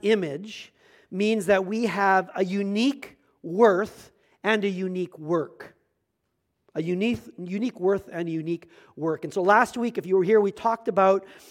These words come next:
how being a human being gives us a unique worth. And today we're gonna talk about the work that God has given to humans. But, but that, that word helps us underst-,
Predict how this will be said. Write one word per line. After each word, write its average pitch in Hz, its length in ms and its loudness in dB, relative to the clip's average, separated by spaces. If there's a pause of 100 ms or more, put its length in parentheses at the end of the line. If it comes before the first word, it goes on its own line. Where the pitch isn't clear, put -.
(180)
how 202 160 6
being 214 240 -2
a 196 60 4
human 233 420 -4
being 196 320 0
gives 180 240 0
us 185 240 0 (260)
a 170 80 0
unique 190 540 -4 (340)
worth. 190 880 0 (120)
And 170 280 -4
today 202 200 2
we're 208 100 0
gonna 220 140 -6
talk 190 240 -8
about 185 240 -4 (540)
the 165 120 -4
work 170 640 -2 (520)
that 143 80 -14
God 147 180 -6
has 139 100 -10
given 147 220 -12
to 143 60 -16
humans. 170 840 -14 (800)
But, 185 340 -2
but 196 180 -6
that, 226 400 -2 (340)
that 202 240 2
word 226 260 2
helps 220 300 -4
us 208 140 -6
underst-, 196 460 -6